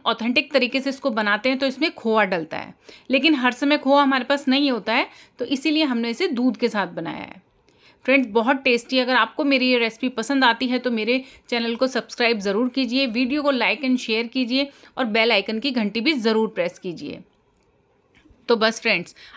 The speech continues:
अब हलवा हमारा बन चुका है, तो इसको हम करेंगे सर्व। सचमुच बहुत ही दानेदार हलवा बना है।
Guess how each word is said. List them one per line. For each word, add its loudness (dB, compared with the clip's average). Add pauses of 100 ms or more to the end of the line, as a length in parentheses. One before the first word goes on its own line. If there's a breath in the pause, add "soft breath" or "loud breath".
(100)
अब 2
हलवा 2
हमारा 4
बन 0
चुका 0
है, 2 (420 soft breath)
तो -4
इसको -4
हम -2
करेंगे 2
सर्व। 0 (1800)
सचमुच 0 (100)
बहुत 0
ही 2
दानेदार 4
हलवा -2
बना -2
है। -4